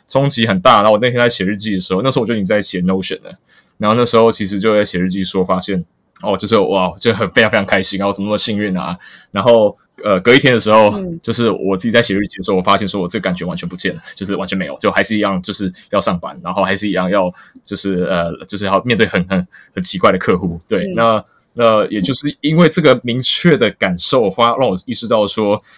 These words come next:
Speaker 1: 呃，金钱虽然说可以买到部分的这个快乐，可是它没有办法买到你自己想要做的实现这件事情。
Speaker 2: 嗯。
Speaker 1: 那，那时候我刚好又是二十六，所以我就决定说，不然给自己一年时间出来闯一下，至少我，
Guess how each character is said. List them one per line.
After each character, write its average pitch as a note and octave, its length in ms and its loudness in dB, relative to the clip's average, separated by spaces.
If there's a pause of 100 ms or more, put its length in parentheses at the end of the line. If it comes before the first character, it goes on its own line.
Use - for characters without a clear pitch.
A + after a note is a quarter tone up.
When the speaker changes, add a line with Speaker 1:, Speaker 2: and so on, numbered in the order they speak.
(100)
Speaker 1:
呃， F#2+ 180 0
金 C#3+ 260 0
钱 F#2+ 260 0
虽 A#2+ 160 0
然 C3 100 2
说 B2+ 160 -2
可 A2+ 180 -2
以 A2+ 60 0
买 F#2+ 160 -4
到 G#2+ 120 2
部 A#2 220 -4
分 G#2+ 240 0
的 F#2+ 260 -4
这 - 140 -4
个 G2+ 60 -4
快 A2 220 2
乐， G2 100 0
可 F#2+ 100 -8
是 F#2+ 80 -10
它 A#2+ 120 -12
没 B2 100 -4
有 G#2+ 60 -2
办 A#2 100 2
法 G#2+ 60 4
买 F#2+ 140 -4
到 A2 140 2
你 F#2 80 -2
自 - 120 -8
己 G#2 120 -6
想 F#2 160 -6
要 G2 80 -2
做 G2 180 -4
的 F#2+ 60 -2
实 - 240 -4
现 G2 320 -8
这 G3+ 140 -8
件 F3+ 120 -2
事 F3+ 180 -8
情。 F#3 260 -8
Speaker 2:
嗯。 F3+ 360 -8
Speaker 1:
那， B2 140 2
那 B2+ 100 2
时 B2 120 0
候 B2+ 40 6
我 G2 220 2
刚 A2+ 140 2
好 G2+ 80 2
又 G#2+ 100 -2
是 - 80 -10 (100)
二 G#2+ 60 -4
十 G2 140 -8
六， F#2+ 220 0 (100)
所 A2+ 180 -2
以 A2 40 2
我 G2 80 0
就 G#2 100 -6
决 G#2 100 -4
定 G2 100 -2
说， G2+ 140 -2
不 F#2+ 80 -4
然 G#2 160 0
给 F#2 100 -6
自 G2 140 -6
己 G2 100 -2
一 G2 80 -4
年 G2 160 -2
时 F#2 160 -6
间 F#2+ 240 0 (380)
出 - 160 2
来 G2+ 60 4
闯 F#2 240 -2
一 - 20 -2
下， G2+ 160 2
至 A2 140 -6
少 G#2+ 80 2
我， F#2+ 160 0